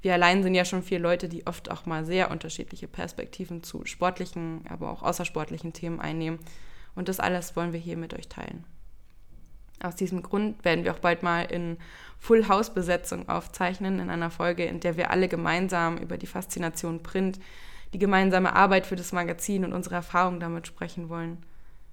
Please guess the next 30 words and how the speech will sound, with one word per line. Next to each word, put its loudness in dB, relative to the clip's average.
Für -4
diese 2
erste 0
Folge 0
wollten -4
wir 0
aber 0
nicht -6
uns -6
selbst 2
und -4
unser -2
Tun -6
in -4
den -4
Mittelpunkt -6
stellen. -4
Irgendwie 2
hat 6
sich -10
das -10
für -6
uns -4
nicht -8
richtig -6
angefühlt. -8
Aber -4
ich -4
verspreche 0
euch 2